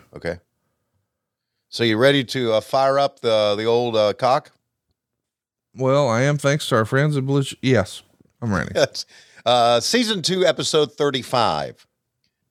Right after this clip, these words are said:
Speaker 1: That's World Championship Wrestling, season two, episode thirty-five. It's, uh, one hour, seven minutes, and forty-six seconds.
Speaker 2: I'm pretty excited about this, Tony.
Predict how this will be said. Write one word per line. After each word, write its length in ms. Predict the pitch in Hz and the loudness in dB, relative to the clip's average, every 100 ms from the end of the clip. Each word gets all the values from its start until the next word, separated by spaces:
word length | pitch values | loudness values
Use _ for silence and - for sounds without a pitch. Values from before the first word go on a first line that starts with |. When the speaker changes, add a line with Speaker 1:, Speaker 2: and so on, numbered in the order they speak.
| - | -2
Speaker 1:
That's 480 | 107 - - - | 0 0 -4 -4
World 300 | - 120 185 | -2 0 0
Championship 580 | 160 175 160 151 - 143 | 2 0 0 -2 -4 0
Wrestling, 480 | 120 107 113 110 104 _ _ _ | 2 0 0 -6 -6 _ _ _
season 520 | - 156 175 175 147 | -4 -2 0 -2 -4
two, 360 | - 107 101 107 _ _ _ - | -2 -2 -4 -8 _ _ _ -6
episode 480 | - - 139 120 107 | -4 -2 0 0 0
thirty-five. 560 | 117 104 104 95 95 | -2 -2 0 2 2
It's, 200 | 90 - | -2 -4
uh, 140 | 101 98 | -2 -2
one 240 | 92 151 | 0 2
hour, 280 | 151 135 127 | 4 2 2
seven 360 | - - 139 131 | 0 2 2 0
minutes, 300 | 127 123 110 | -6 -6 -8
and 100 | 104 | -10
forty-six 840 | - 117 113 107 - - 101 - | -6 -4 -4 -8 -10 -6 -6 -4
seconds. 520 | 87 80 - - - - | -4 -6 -8 -18 -12 -2
Speaker 2:
I'm 160 | 165 | 0
pretty 180 | 240 277 | 2 2
excited 400 | 170 - 147 175 | 2 4 4 4
about 280 | 92 90 95 | 0 -4 -6
this, 180 | - - | -12 -12
Tony. 360 | - 60 - | -12 -12 -14